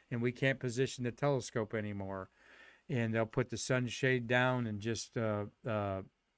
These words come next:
uh, there's no plans to deorbit it either, to my knowledge. So at four hundred miles up, it might take it, I don't know, Marty, a hundred years to, to burn up.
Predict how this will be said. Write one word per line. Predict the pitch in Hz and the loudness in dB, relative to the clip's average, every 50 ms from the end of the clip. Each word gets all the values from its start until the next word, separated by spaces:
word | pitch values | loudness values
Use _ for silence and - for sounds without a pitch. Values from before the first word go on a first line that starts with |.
| _ _ - | _ _ -6
uh, | 113 107 104 104 | -6 -4 -4 -4
there's | 104 110 113 120 117 110 | -4 -2 -2 0 0 2
no | 120 120 117 | 2 2 2
plans | 120 - 135 131 131 120 110 | 2 2 4 4 4 2 0
to | 113 | -2
deorbit | 107 123 123 120 110 131 151 151 120 120 107 | 0 0 0 4 6 6 6 6 4 2 2
it | 113 107 110 | 2 2 4
either, | 127 143 147 123 113 104 101 | 4 2 2 2 2 0 -2
to | - - 110 | -2 -4 -4
my | 104 110 127 135 | 0 2 2 2
knowledge. | 127 113 107 104 104 107 107 110 107 104 | 2 2 0 0 0 0 -2 -2 -4 -6
So | - - 110 104 101 98 - - - - _ _ - | -6 -4 -2 -2 -2 -4 -6 -12 -20 -20 _ _ -2
at | - 117 110 | -2 -2 -2
four | - - 147 143 131 113 | 2 4 6 6 6 6
hundred | 131 139 131 127 | 6 6 4 4
miles | 120 123 131 127 123 123 113 113 | 4 4 2 2 2 2 2 4
up, | 143 151 143 - | 4 4 4 2
it | 120 110 | -4 -2
might | 123 131 139 135 131 | 2 2 2 2 0
take | - - 139 135 127 - - | -2 0 0 0 0 0 -2
it, | 120 117 - _ _ _ - - _ _ _ - | -4 -4 -4 _ _ _ -20 -20 _ _ _ 2
I | 131 147 | 4 6
don't | 147 139 | 6 6
know, | 131 120 | 6 4
Marty, | 113 113 113 113 117 117 120 117 113 | 4 2 2 2 4 4 4 2 2
a | 104 | 2
hundred | 104 135 135 135 131 117 | 4 4 4 4 4 4
years | 123 131 135 135 127 - | 6 6 6 6 6 4
to, | - - 113 107 107 - | 0 -4 -4 -4 -6 -6
to | - 127 117 | -6 -6 -4
burn | 104 107 120 120 113 107 110 | -2 -2 -2 0 0 0 0
up. | 107 110 110 - | 0 0 -2 -4